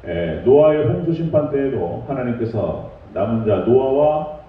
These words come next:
그, 어, 세 아들, 에, 그리고, 에, 세 며느리, 그렇게 해서 여덟 명이 가족을 하나님께서 남겨두십니다. 그리고 그 세 아들을 통해서 다시 씨를 뿌리셨어요. 그죠?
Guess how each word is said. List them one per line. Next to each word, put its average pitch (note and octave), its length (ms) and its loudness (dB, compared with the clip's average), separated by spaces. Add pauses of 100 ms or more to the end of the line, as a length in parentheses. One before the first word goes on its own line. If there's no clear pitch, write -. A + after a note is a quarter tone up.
(140)
그, A2+ 520 0
어, - 560 -10
세 D#3 260 -2
아들, - 460 0 (640)
에, - 280 -10
그리고, B2 600 0
에, - 180 -6
세 D#3 240 -2
며느리, G2 640 -4
그렇게 G#2+ 260 -2
해서 - 180 -4
여덟 C#3+ 280 4
명이 D3 240 -4
가족을 A#2+ 280 0
하나님께서 G#2+ 400 -2
남겨두십니다. - 640 -6 (460)
그리고 C#3+ 260 2
그 C#3 460 4
세 - 220 2
아들을 D3 420 0
통해서 D#3 420 -2
다시 E3+ 360 0
씨를 F#3+ 380 2
뿌리셨어요. G3 540 -2 (1080)
그죠? G2+ 280 -8